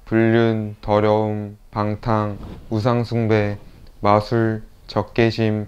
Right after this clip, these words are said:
분쟁, 시기, 격분, 이기심, 분열, 분파, 질투, 만취, 흥청대는 술판, 그 밖에 이와 비슷한 것들입니다. 내가 여러분에게 이미 경고한 그대로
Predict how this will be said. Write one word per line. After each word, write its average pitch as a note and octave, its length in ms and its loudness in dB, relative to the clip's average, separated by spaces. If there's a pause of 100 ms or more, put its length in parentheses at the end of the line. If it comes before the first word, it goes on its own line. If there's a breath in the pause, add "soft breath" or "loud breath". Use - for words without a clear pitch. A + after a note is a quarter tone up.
(360 loud breath)
분쟁, G#2+ 680 0 (120)
시기, B2+ 640 -4 (320 soft breath)
격분, A2 720 -2 (320)
이기심, G#2+ 680 0 (240)
분열, A2 680 2 (100)
분파, A2 640 -2 (500 loud breath)
질투, A#2+ 840 2
만취, A2 840 0 (300 soft breath)
흥청대는 B2+ 720 2
술판, G#2+ 600 -2 (460 soft breath)
그 A#2 160 2
밖에 A#2+ 580 2
이와 A2+ 440 2
비슷한 A#2 440 -2
것들입니다. F#2+ 840 -2 (800 soft breath)
내가 A#2 320 4
여러분에게 A#2 720 2
이미 G#2+ 280 0
경고한 A2 580 0
그대로 G2+ 580 -2